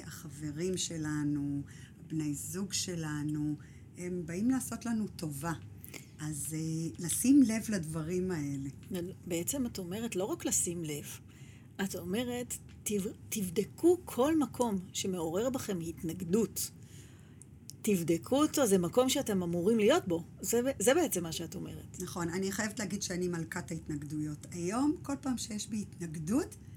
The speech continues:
Speaker 1: אני ישר מחייכת. אני אומרת, "או, זה פה יש משהו גדול בשבילי." ה-, ההסתכלות הזאת של להסתכל על התנגדויות ממקום של, אה, מה שנקרא אגו גבוה, שזה הישגיות, וזה סקרנות, וזה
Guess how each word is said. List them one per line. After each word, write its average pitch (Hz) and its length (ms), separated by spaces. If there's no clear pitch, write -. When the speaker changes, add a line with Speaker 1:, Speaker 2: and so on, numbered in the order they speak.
Speaker 1:
אני 170 180
ישר 165 280
מחייכת. 160 720
אני 156 80
אומרת, 170 240
"או, 208 180
זה 160 340
פה - 120
יש - 420
משהו 190 440
גדול 170 460
בשבילי." 143 600
ה-, 147 300
ההסתכלות 165 600
הזאת 233 260
של 165 160
להסתכל 160 440
על 220 200
התנגדויות 160 1200
ממקום 165 640
של, 156 480
אה, 151 380
מה 180 60
שנקרא 175 400
אגו 170 200
גבוה, 156 760
שזה 147 340
הישגיות, 156 1300
וזה 147 200
סקרנות, 165 1000
וזה 156 380